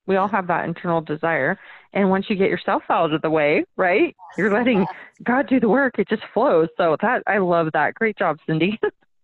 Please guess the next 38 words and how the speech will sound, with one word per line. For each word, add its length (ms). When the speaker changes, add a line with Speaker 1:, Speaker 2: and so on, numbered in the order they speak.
Speaker 2:
Thanks. 420
And 100
you 180
too. 180
And 100
I 80
love 260
that 120
you 80
said, 280
"Love 320
it." 140
As 200
you 60
said 340
that, 200
that 220
so 260
resonated 540
with 160
me 200
because, 300
and 140
I 80
think 180
it's 140
one 160
thing 160
we 200
haven't 320
really 200
spoke 340
to, 100
we 120
kind 180
of 60
skirted 360
around, 340